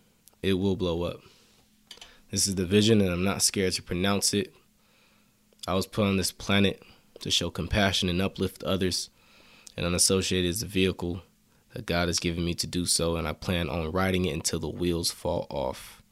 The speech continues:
With that being said, I hope that you tune in next week to Church Boy Confessions.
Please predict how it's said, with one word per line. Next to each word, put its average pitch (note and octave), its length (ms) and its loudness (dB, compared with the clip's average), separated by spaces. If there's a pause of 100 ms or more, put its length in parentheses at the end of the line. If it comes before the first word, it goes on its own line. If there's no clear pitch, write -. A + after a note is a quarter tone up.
(340)
With - 120 -14
that F#2 200 2
being F#2+ 220 2
said, G2 420 4 (800)
I - 80 -8
hope G#2 240 2
that - 140 -2
you F2+ 80 2
tune G2+ 320 6
in G2+ 240 6
next G2 320 4
week G#2+ 260 2
to - 120 -2
Church G2 320 4
Boy F#2+ 160 4
Confessions. - 720 2